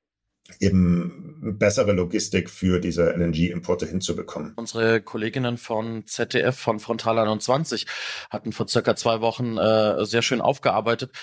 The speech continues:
Speaker 2: wie sehr zum Beispiel das Unternehmen B A S F verstrickt ist und wie verwoben sie sind mit Gazprom und mit Russland, ähm, dass man jedes Jahr aufs neue Verträge unterschreibt, dass man eine Pipeline hat, die direkt nach Ludwigshafen geht.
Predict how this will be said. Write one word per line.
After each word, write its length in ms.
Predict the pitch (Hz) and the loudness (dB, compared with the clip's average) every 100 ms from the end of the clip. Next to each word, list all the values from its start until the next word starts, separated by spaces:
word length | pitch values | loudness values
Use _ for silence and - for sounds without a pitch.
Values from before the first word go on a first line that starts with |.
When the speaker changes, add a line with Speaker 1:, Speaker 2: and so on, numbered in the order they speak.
| - - | -16 -16
Speaker 2:
wie 260 | - 117 139 | -10 -2 0
sehr 540 | 107 117 127 135 123 113 | 2 4 6 6 2 0
zum 160 | 120 | -2
Beispiel 260 | 117 - 117 | -2 0 0
das 160 | 113 | 0
Unternehmen 460 | 110 113 113 117 107 | 0 -2 2 2 2
B 200 | 123 127 | 2 2
A 160 | - 113 | 2 0
S 240 | 107 - | -2 -2
F 280 | 147 151 - | -2 -2 -6
verstrickt 840 | - 120 - - - 113 127 - - | -2 0 2 0 0 -2 -2 -2 0
ist 400 | 110 - - - | 2 2 0 0
und 320 | 113 110 107 | 0 0 0
wie 260 | 120 139 139 - - | 4 2 2 -10 -10
verwoben 760 | - 131 113 117 139 147 139 | 0 0 2 2 2 2 0
sie 160 | 117 117 | -2 -2
sind 320 | 107 127 127 | 2 0 2
mit 220 | 120 101 | -2 -2
Gazprom 760 | 98 107 135 - - 110 120 139 - - - | 0 0 0 -4 -2 0 2 -2 -8 -14 -2
und 260 | 113 113 117 | -2 0 0
mit 200 | 110 104 | 0 2
Russland, 600 | 139 - 107 113 135 - | 0 2 0 0 -2 0
ähm, 280 | 110 113 113 | 2 2 2
dass 200 | 113 - | -2 -2
man 160 | 117 110 | -4 -2
jedes 380 | 117 143 143 | -2 0 0
Jahr 120 | 135 117 | 2 2
aufs 160 | 117 | 2
neue 220 | 120 120 | 0 0
Verträge 440 | 117 120 - 123 120 | 0 -4 -2 2 2
unterschreibt, 640 | 117 120 - 113 113 - | 2 2 0 0 -2 -2
dass 160 | 113 123 | -4 -2
man 160 | 117 | -2
eine 200 | 110 113 | 0 -2
Pipeline 680 | 113 - 127 131 127 120 113 | -2 0 0 2 0 0 -2
hat, 200 | 127 - | -4 -4
die 120 | 117 | -6
direkt 440 | 113 104 135 143 | -2 2 2 0
nach 180 | 143 131 | -4 0
Ludwigshafen 760 | 139 127 117 - 120 120 120 127 | 0 0 -2 -2 2 2 2 0
geht. 280 | 117 123 | 2 2